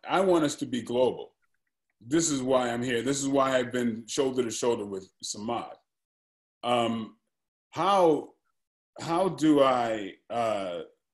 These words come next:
help Jocelyn? By, by, I'm, I'm, I'm concocting a,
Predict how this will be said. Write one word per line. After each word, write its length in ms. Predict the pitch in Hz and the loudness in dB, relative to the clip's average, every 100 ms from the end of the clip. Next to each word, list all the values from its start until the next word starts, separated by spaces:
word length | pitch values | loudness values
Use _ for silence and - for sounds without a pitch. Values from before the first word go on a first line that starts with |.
| _ - | _ -4
help 380 | 147 143 - - - | 0 2 0 -16 -12
Jocelyn? 580 | 101 131 120 - 62 - _ _ _ _ _ _ _ _ _ _ - | 0 0 0 -4 -14 -20 _ _ _ _ _ _ _ _ _ _ -8
By, 420 | 113 135 127 110 - | 0 2 2 -2 -6
by, 180 | 120 120 101 117 - | -6 -4 -6 -8 -4
I'm, 220 | 127 135 127 | -2 -4 -2
I'm, 340 | 143 151 131 | 0 0 -2
I'm 480 | 127 151 151 147 127 | -4 0 2 0 -2
concocting 800 | - 139 120 156 147 143 135 120 117 | -4 -4 -4 -2 -4 -2 -4 -4 -6
a, 380 | 110 117 107 | -6 -8 -10